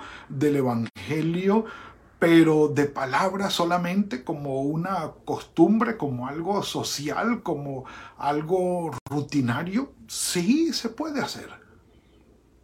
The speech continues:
¿Se vuelve el evangelio entonces ineficaz, inútil, estéril, infructuoso?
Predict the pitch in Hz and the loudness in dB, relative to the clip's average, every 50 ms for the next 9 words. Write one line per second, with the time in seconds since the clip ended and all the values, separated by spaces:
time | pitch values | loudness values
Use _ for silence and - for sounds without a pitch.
0 | _ - - - 175 165 147 156 165 170 196 208 214 208 233 220 226 202 180 175 | _ -4 0 4 6 6 10 12 12 12 12 10 8 6 6 4 4 2 2 2
1 | 160 139 120 120 170 196 196 202 220 214 190 170 - 196 202 202 190 190 - 214 | 0 0 -2 -2 0 2 4 4 4 4 2 0 0 0 2 2 2 2 2 2
2 | 220 202 202 - - - - - - - - 170 170 160 156 143 127 - 147 131 | 0 0 0 -4 -12 -18 -20 -20 -20 -12 -4 0 2 2 2 2 0 0 -2 -2
3 | - - - 165 175 190 208 214 202 - - 180 156 139 139 151 170 202 202 202 | -2 0 0 2 4 4 4 2 2 0 0 0 2 2 2 4 4 4 4 2
4 | - - 233 226 226 214 214 208 170 123 - - - - 139 156 196 202 226 226 | 2 4 4 4 6 4 2 2 0 -2 -4 -6 -6 -4 0 0 2 2 2 2
5 | 196 196 156 127 - 147 143 - - - - - 127 160 170 165 - 226 240 233 | 2 0 -2 -2 -2 -2 -2 -2 -2 -8 -8 -4 -4 -2 -2 -2 -2 -2 -2 -2
6 | - | -4